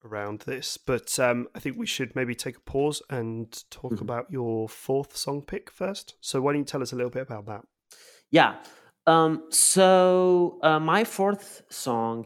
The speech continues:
Speaker 2: is by Arcade Fire, and it's called We Used to Wait. Um, Ar-, Arcade Fire is a very, very important, uh, band for me. It's one of my favorite bands ever. And it's, it's kind of, I, I,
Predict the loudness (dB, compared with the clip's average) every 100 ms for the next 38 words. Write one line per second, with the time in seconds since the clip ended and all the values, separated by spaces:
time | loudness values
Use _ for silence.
0 | -12 -4 -4 2 2 2 4 2 2 -4
1 | -2 4 4 4 2 -4 -12 -6 -2 0
2 | 0 2 2 2 -2 -2 -2 -4 -6 -2
3 | 0 -2 -6 -8 _ -20 -18 -20 0 4
4 | 6 4 0 4 6 6 6 6 6 0
5 | 2 2 0 0 -2 -6 -8 -6 -4 -4
6 | -6 -8 -8 -10 -8 -10 -10 -16 -18 _
7 | _ -4 -2 -2 -4 -6 -6 -4 -4 -6
8 | -6 -6 -10 -8 -6 -6 -8 -8 -6 -6
9 | -2 -2 -2 -6 -4 -10 -12 -18 -20 -20
10 | -6 -2 2 2 0 -4 -2 -2 2 0
11 | 0 -2 -2 0 0 -2